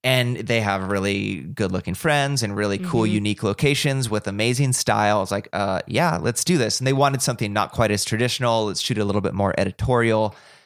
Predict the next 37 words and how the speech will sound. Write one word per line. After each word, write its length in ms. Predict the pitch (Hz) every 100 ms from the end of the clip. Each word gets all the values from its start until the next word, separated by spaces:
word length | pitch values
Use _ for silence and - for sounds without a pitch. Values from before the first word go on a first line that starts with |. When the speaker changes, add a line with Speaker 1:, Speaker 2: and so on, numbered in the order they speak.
| _
Speaker 1:
Can 120 | - 131
you 80 |
do 200 | 120 135
it 180 | 135 -
basically 420 | 160 160 - 123
the 120 | 113 113
way 180 | 117
that 140 | 110 101
you've 180 | 110 -
been 140 | 98
shooting 400 | - 120 104 98
our, 320 | 98 95 - - - -
our 280 | 95 98 87 _
lines? 500 | - 98 90 65 - - - - -
And 580 | 127 123 117 113 110 110 -
it, 220 | 131 - 87 -
it 100 | 123
was, 240 | 110 104
like, 320 | - 123 117
the 100 | 110
first 240 | - 123 -
couple 240 | 117 110
weddings 380 | 107 107 107 104
I 360 | 101 104 85
fe-, 440 | - - - 135 -
I 160 | 110
shot 380 | 104 - 107 104
got 160 | 101 -
featured 460 | - 110 - 104 98
in 140 | 95
tons 260 | - 110 101
of 100 | 95
places. 760 | - 113 - 110 104 107 -
And 220 | - 107
then 180 | 104 98
from 180 | - 101
there, 400 | 101 120 135